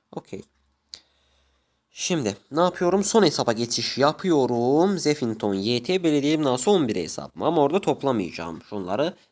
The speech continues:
Neden? Ee, şimdi açıklamasını vereceğim. Millet, bu hesabı, e, açmıştık. Sıfırdan Clash of Clans ve bayağı zamandır. Şöyle bir bakmak istiyorum. Bir dakika.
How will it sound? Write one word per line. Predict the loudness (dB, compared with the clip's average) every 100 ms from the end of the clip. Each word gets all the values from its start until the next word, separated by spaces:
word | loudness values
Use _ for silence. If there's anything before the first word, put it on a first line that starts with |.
| -10
Neden? | -4 -2 -2 -2 -4 _ -14
Ee, | -8 -8
şimdi | -8 -6 -4
açıklamasını | -6 -8 -10 -10 -10 -8 -4 -2
vereceğim. | -2 -4 -8 -2
Millet, | -2 -2 -6 0
bu | 2
hesabı, | 2 0 2 2 0 -12 _
e, | -2
açmıştık. | 0 2 0 2 0 0 -2 -4 -2 -2 -2 -8 _
Sıfırdan | -6 -4 0 2 4 2
Clash | 0 0 0
of | -2
Clans | -2 0 0
ve | -2 0
bayağı | 2 4 2
zamandır. | -2 -6 -8 -4
Şöyle | -2 0
bir | 0
bakmak | 0 -2 -8 -8
istiyorum. | -8 -6 -6 -6
Bir |
dakika. | -6 -8 -10 -10